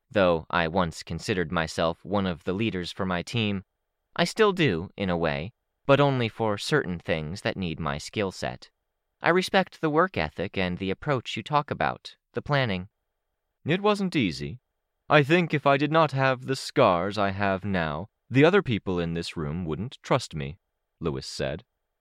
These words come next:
"My family was ravaged. There were people with powers who were free to be their worst selves,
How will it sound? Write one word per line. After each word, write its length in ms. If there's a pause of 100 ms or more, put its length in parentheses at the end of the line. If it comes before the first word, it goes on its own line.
(140)
"My 440
family 460
was 600 (300)
ravaged. 960 (560)
There 260
were 220
people 400
with 260
powers 540
who 120
were 220
free 460
to 120
be 160
their 320
worst 480
selves, 640